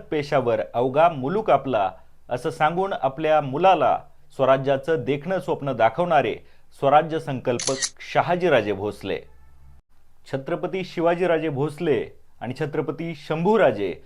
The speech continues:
असे दोन दोन छत्रपती घडवणाऱ्या माँसाहेब जिजाऊ.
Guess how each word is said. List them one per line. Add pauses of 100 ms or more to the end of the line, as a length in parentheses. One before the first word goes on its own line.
(160)
असे
दोन
दोन
छत्रपती
घडवणाऱ्या (220)
माँसाहेब
जिजाऊ.